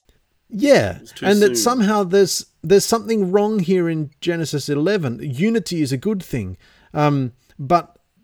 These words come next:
Speaker 1: the unity, they were using their unity to reject God's desire for them to spread.
Speaker 2: Hmm.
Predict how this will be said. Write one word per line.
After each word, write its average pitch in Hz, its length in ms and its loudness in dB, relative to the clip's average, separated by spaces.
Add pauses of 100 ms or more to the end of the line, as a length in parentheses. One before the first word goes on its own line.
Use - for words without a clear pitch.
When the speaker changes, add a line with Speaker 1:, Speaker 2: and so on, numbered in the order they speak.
(280)
Speaker 1:
the 143 220 0
unity, 180 680 -2
they 170 260 2
were 170 120 4
using 170 500 -2
their 143 100 -2
unity 131 580 -6
to - 240 -6
reject 131 680 -8
God's 123 480 -6 (440)
desire 143 580 -2
for 131 200 -8
them 113 140 -8
to 107 120 -10
spread. 135 560 -8
Speaker 2:
Hmm. 131 40 -18